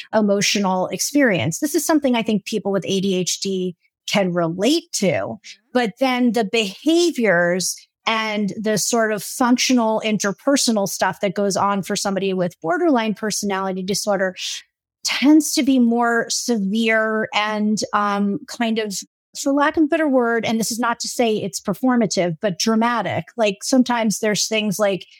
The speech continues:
you know, uh, self-harm or various disorders that come along with it, like substance use disorders or eating disorders. And so it's kind of a package deal of, um,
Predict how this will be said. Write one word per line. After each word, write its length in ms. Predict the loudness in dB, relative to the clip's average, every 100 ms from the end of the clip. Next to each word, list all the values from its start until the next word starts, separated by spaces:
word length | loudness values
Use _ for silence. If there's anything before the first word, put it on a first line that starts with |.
| _ _ 2
you 160 | 4
know, 560 | 4 4 4 2 0 0
uh, 220 | 0 0
self-harm 1040 | 0 0 -2 -4 -2 0 2 0 2 0 0 -2
or 500 | 0 2 2 -2 -6 _ _ _ _ -8
various 580 | 2 2 2 0 -2 -2
disorders 560 | -4 0 0 2 -2
that 120 | -2
come 160 | -2 -2
along 260 | 0 0 0
with 100 | 2
it, 80 |
like 160 | 0 -2
substance 500 | 0 -2 0 -4 -2
use 220 | -4 -4
disorders 640 | -6 -2 0 0 0 -2 -2
or 80 |
eating 320 | -2 0 0 0
disorders. 720 | -2 0 0 0 0 0 -4 -10 _ _
And 160 | 0 0
so 480 | 2 2 2 0 -4 -10 _ _ _
it's 220 | -4 -2 -2
kind 300 | 0 2 4
of 100 | 2
a 120 | -2
package 580 | -2 -2 -4 -2 -2 -2
deal 720 | -2 0 2 4 2 2 0 0
of, 420 | 0 2 0 -2 -8 _
um, 560 | -2 0 0 -2 -2